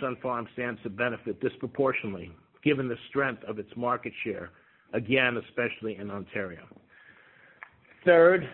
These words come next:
we continue to launch new products in the dried flower category, which still, by far, is the largest market and probably for the foreseeable future. And then rounding out its S K Us in terms of package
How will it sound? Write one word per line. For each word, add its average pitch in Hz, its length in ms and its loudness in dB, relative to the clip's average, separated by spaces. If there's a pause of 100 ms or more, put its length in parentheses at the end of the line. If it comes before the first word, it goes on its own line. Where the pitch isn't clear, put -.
(140)
we 151 140 4
continue 165 480 0
to 160 80 2
launch 156 340 2
new 160 160 2
products 139 540 2
in 127 100 -4
the 120 80 -4
dried 131 480 0
flower 127 340 0
category, 104 720 -4 (200)
which 135 260 0 (180)
still, 170 380 4 (420)
by 151 200 4 (120)
far, 117 440 -2
is 123 140 -4
the 117 80 -2
largest 131 520 0
market 113 400 -4
and 107 180 -8
probably 120 500 -2
for 120 140 -4
the 113 100 0
foreseeable 107 600 -4 (100)
future. 92 400 -8 (720)
And 135 120 2
then 143 200 4
rounding 156 440 4
out 139 180 0
its 123 100 -4
S - 140 -20
K 143 180 0
Us 127 120 -2
in 120 100 -6
terms 120 340 -4
of 98 140 -10
package 127 360 0